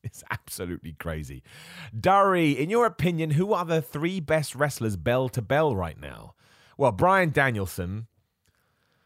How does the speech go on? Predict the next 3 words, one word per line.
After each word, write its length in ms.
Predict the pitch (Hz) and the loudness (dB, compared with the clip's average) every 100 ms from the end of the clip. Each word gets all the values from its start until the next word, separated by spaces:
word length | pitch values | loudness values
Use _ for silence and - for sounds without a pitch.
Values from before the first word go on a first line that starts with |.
| _ _ _ _ _ _ _ - | _ _ _ _ _ _ _ 0
uh, 640 | 123 120 113 110 110 107 | 4 4 4 4 4 2
Seth 400 | 104 - 170 - | 0 0 0 0
Rollins. 760 | 120 139 123 110 123 131 - | 0 0 0 -6 -8 -10 -12